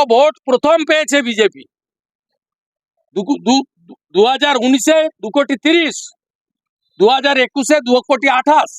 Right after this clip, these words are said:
অতএব উদয়ন গুহর সার্টিফিকেট আর শেল্টার বিজেপির লাগবে না। আমরা উদয়ন গুহর মতো, যিনি নিজের বাবাকে, মমতা ব্যানার্জিকে খুশি করতে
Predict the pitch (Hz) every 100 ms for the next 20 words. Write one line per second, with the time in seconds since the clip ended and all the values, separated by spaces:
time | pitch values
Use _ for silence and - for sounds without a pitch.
0 | _ _ _ _ _ _ _ _ _ _
1 | _ - 311 285 233 254 302 294 285 302
2 | - 254 277 254 285 262 330 339 - -
3 | _ - 202 - 233 254 302 285 233 233
4 | 262 269 254 240 262 269 233 165 - _
5 | _ _ _ _ - 185 254 254 240 254
6 | 277 269 262 269 285 277 285 320 339 -
7 | _ _ - 240 269 277 254 285 294 254
8 | 233 277 302 294 269 247 262 269 269 269
9 | - 294 - 226 285 294 285 -